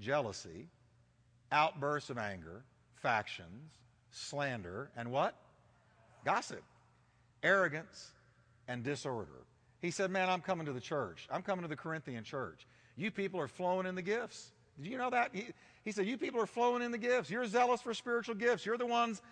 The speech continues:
that, that made me write about all the spiritual gifts in First Corinthians twelve. You people are gifted massively, but I sure hope when I come, I don't find these things among you." And one of them is gossip. Now, I don't know about you,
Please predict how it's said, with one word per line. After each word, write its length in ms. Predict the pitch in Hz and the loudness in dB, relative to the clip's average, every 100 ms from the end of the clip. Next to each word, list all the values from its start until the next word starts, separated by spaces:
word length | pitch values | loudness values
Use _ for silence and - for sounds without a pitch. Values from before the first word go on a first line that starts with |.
| - - | -20 -4
that, 180 | 180 214 | -2 0
that 120 | 208 | 2
made 180 | 202 226 | 4 4
me 140 | 226 226 | 2 -2
write 320 | 214 196 233 | 4 6 8
about 200 | 226 226 | 10 10
all 160 | 226 | 10
the 100 | 226 | 6
spiritual 360 | 208 240 233 240 | 2 2 2 2
gifts 300 | 208 240 214 | 4 4 4
in 40 | |
First 240 | 185 220 208 | 0 0 0
Corinthians 400 | 226 226 233 202 | -4 -4 -6 -4
twelve. 340 | 220 240 233 - - | 2 6 6 4 -4
You 160 | 185 247 | -2 0
people 300 | 254 240 226 | 0 2 4
are 100 | 220 | 4
gifted 480 | 165 240 247 220 196 | 4 2 2 -2 0
massively, 760 | 226 247 - 202 185 202 247 - _ _ _ - - | 4 2 2 -2 0 0 -2 -12 _ _ _ -16 0
but 100 | 120 | 6
I 160 | 175 | 6
sure 200 | 185 208 | 6 2
hope 220 | 190 202 | 2 2
when 80 | 185 | 2
I 140 | 190 185 | 0 0
come, 420 | 208 196 147 135 147 - - _ - | 0 0 0 -4 -14 -20 -20 _ 0
I 160 | 135 185 | 4 6
don't 220 | 185 - | 4 0
find 320 | 185 175 170 | 2 2 2
these 280 | 170 220 214 | -2 -4 -6
things 320 | 185 160 151 | -4 -4 -4
among 320 | 147 185 226 | -4 -6 -6
you." 260 | 101 76 65 - _ _ _ _ _ _ _ _ _ - | -8 -12 -18 -20 _ _ _ _ _ _ _ _ _ -14
And 120 | 110 | -6
one 160 | 113 208 | 0 0
of 60 | |
them 160 | 131 110 | 0 -4
is 100 | 104 | -8
gossip. 460 | 139 160 - - - _ _ _ _ _ _ _ _ _ _ _ _ - - | -10 -12 -12 -16 -18 _ _ _ _ _ _ _ _ _ _ _ _ -20 -6
Now, 100 | 127 | 2
I 60 | 254 | 4
don't 100 | 233 | 4
know 60 | |
about 280 | 135 135 127 | 4 4 2
you, 220 | 143 110 | -2 -4